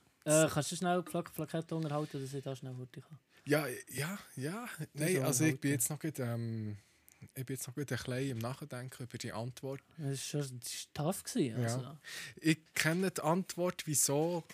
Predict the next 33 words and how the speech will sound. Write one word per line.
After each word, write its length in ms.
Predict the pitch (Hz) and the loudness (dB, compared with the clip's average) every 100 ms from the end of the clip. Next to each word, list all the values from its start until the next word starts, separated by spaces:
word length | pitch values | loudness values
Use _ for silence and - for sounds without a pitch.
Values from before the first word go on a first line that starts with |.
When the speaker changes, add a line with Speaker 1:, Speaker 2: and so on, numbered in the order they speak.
| - - | -14 -2
Speaker 2:
das 220 | 139 - | 2 2
Äste 520 | - 147 - - - - - | 4 2 4 2 -2 -6 -4
oder 280 | 127 131 120 - - | -2 0 -2 -4 0
allgemein 540 | 131 139 147 143 147 | 0 2 2 2 0
Pflanzen 720 | 135 - 135 143 139 - 139 - | -2 0 2 2 2 2 2 0
woher 680 | 117 127 135 139 135 135 117 | -2 2 2 2 0 0 2
wachsen. 540 | 120 139 - - 165 165 _ _ _ _ _ _ - | 2 2 0 0 0 -4 _ _ _ _ _ _ -2
Ich 160 | 139 - | -2 -2
weiss 380 | 113 123 156 - | 0 2 2 2
warum, 400 | 156 156 160 143 | 2 2 2 0
wisst 300 | 117 - - - | 2 2 0 0
ihr 100 | 135 | 2
es 180 | 131 - | 4 2
auch? 300 | 131 147 101 | 2 2 2
Also 240 | 110 120 | 0 0
wenn 160 | 110 107 | -2 0
ja, 260 | 120 135 | 2 2
dann 200 | 143 127 | 2 0
schickt 420 | 120 139 - 127 - | 2 0 -2 -8 -4
die 60 | |
Antwort. 520 | 117 147 147 143 - - - - - - - | -4 -4 -6 -6 -8 -20 -18 -18 -18 -18 -4
Ähm, 540 | 113 113 113 110 104 - - | 0 0 0 -2 -4 -8 -4
Speaker 1:
Du 140 | - 151 | 4 8
Speaker 2:
wir 160 | 190 | 8
Speaker 1:
weisst 260 | 277 - - | 8 2 -6
es? 240 | - - - | -8 -6 2
Speaker 2:
Ja, 260 | 135 135 - | 2 2 -6
aber 360 | - 127 120 123 | -6 -2 0 2
wir 180 | 123 139 | 4 4
lösen 360 | 135 120 110 - | 4 2 0 -2
das 280 | 135 - - | 0 0 0
auch, 260 | 127 143 | -2 -2
äh, 160 | 117 | -2